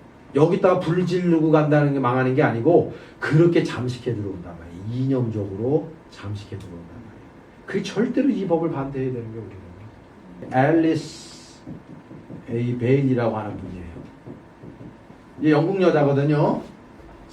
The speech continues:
여러분들이 이거 저기 인터넷 찾아 들어가면 다 보입니다. 얼굴도 멀쩡하게 생긴 여자입니다. 이 사람이 어떤 사람이냐면 사탄교 숭배자인데 사탄교, 그동안 사탄교가 다 있어요.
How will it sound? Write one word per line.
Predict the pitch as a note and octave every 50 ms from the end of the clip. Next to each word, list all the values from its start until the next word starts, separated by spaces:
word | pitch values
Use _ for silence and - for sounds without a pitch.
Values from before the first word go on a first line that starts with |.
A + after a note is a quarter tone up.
| - - - -
여러분들이 | D3+ D#3 F3 F3+ F3 F3 E3+ E3 E3+ E3+ E3
이거 | D#3+ D#3 E3 D#3+ D3
저기 | D3 D3+ D3 D3 D3 D3+ D3 - - - - -
인터넷 | D3+ C#3+ D3+ E3 D3+ D3
찾아 | - - F#3 F3+
들어가면 | D#3+ D#3 D3 C#3+ C#3+ C#3+ C#3+
다 | - - C#3+ B2+
보입니다. | C3 C3+ C#3+ C#3+ C#3 C3 A#2 G#2+ G#2 G#2 G2+ - - - - - - - - - - - - -
얼굴도 | A#2+ C3 D3 D3+ D3+ D3+ D3+ D3+ D#3 D#3 D3 D3 D3 - - - - - -
멀쩡하게 | C3 D3+ E3+ - - - - - - - - - - - - - - - - - - G3 G#3 F#3+ F#3 F3+
생긴 | D#3 E3+ D#3+ D3+ D3 C#3
여자입니다. | B2 A2 A2 G#2 G2 G2 - - - - - - - - - - - - - - - - - - -
이 | C#3+ E3+
사람이 | F#3+ F3+ F3 F3+ F3 F3 -
어떤 | C3+ C3+ C3 - F3 E3+ D#3
사람이냐면 | C#3+ D3 C#3+ C#3+ C#3+ C#3 C3+ C3 B2+ B2+ D3+ F3+ G3 G#3 -
사탄교 | - - - A3+ G#3+ - - - - G#3+ G#3 G3 F3 E3+ E3
숭배자인데 | D3+ - - G#3 G#3 G3 F#3 D#3+ - C3 A#2+ A2+ B2+ - C3 - - - - - - - - - - - - - - - - - - - - - - -
사탄교, | - - A3 A3+ A3 - - A3 G#3+ G#3 G3+ G3 F#3 F#3 F3+ E3+
그동안 | - F3 D#3+ E3 E3 D#3 D3+
사탄교가 | D3+ - - A3+ - - A#3+ A#3+ A#3+ A3+ G#3 G3 F#3 F3+ F#3
다 | F3+ E3
있어요. | C#3 C3+ - - E3+ E3 D3 A2+ G#2 -